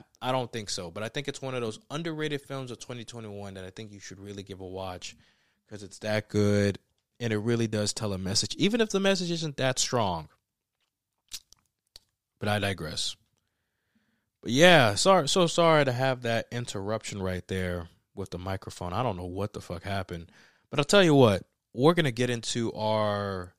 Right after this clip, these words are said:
discussion with the first two episodes of Euphoria Season two, and we're gonna go ahead and get ready to get everything set up for that and get this microphone together after we play a song from Season two that I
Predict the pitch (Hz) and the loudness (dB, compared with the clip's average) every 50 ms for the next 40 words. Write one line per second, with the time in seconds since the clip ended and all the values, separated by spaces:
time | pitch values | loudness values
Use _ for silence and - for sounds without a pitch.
0 | _ - 104 95 - - - 127 120 113 - - - 107 104 104 95 98 101 98 | _ -6 -2 0 0 0 2 2 0 0 0 -2 -2 -4 -4 -4 -6 -6 -6 -6
1 | 90 - - - - - 123 117 113 - - - 107 90 104 104 - 104 - - | -6 -8 -12 -10 -6 -4 -2 -2 -2 -2 -4 -4 -4 -4 -4 -6 -6 -6 -6 -4
2 | 110 104 101 98 95 - - 107 98 92 - 98 95 - - 120 117 113 110 104 | -4 -4 -4 -6 -8 -8 -10 -12 -12 -10 -10 -12 -12 -8 -6 -2 -2 -2 -2 -2
3 | 95 92 - - 110 101 90 87 90 - - 165 160 143 123 110 104 101 101 - | -2 -4 -4 -4 -4 -6 -8 -10 -10 -6 -2 0 0 2 0 0 -2 -6 -8 -12
4 | - - - - - - - _ _ _ - 113 104 104 123 156 175 175 156 143 | -18 -20 -20 -20 -20 -20 -20 _ _ _ -8 -6 -4 0 2 2 2 2 0 -2
5 | 135 135 127 127 120 117 120 120 107 98 101 95 - 110 113 107 - 110 110 107 | 0 0 0 0 0 0 0 -2 -2 -4 -6 -8 -4 -4 -4 -4 -4 -4 -4 -2
6 | 107 104 101 - - - 98 - - 107 104 - _ _ - - 110 104 107 - | -2 -4 -6 -6 -6 -8 -8 -4 -2 -4 -4 -4 _ _ -10 -8 -6 -6 -6 -6
7 | - 104 - - 120 123 123 120 - 120 117 135 151 156 151 - - - - 104 | -6 -4 -2 2 2 2 2 2 2 4 6 8 8 8 6 4 0 -6 -6 -6
8 | 104 101 107 - - 101 - 117 127 131 127 131 - 131 131 127 117 127 123 123 | -6 -6 -6 -8 -8 -6 -2 0 0 0 0 0 -2 -2 0 0 0 0 0 2
9 | 123 123 120 - - - - _ _ _ _ _ _ - 139 147 147 - 143 131 | 0 0 -2 -6 -10 -20 -20 _ _ _ _ _ _ 0 2 2 2 2 0 -2
10 | 127 - 139 131 120 110 - - - - - 160 165 175 160 139 117 107 101 101 | -2 0 0 0 0 2 2 2 0 2 4 6 6 6 6 6 4 2 0 -2
11 | 98 98 92 - - - - 208 214 196 - - 131 120 104 110 107 107 - - | -4 -6 -10 -12 -8 -4 -2 -2 0 0 0 0 0 0 0 -2 -4 -6 -6 -4
12 | 117 107 101 98 95 92 92 107 120 123 117 | -4 -4 -4 -6 -6 -6 -2 0 0 0 0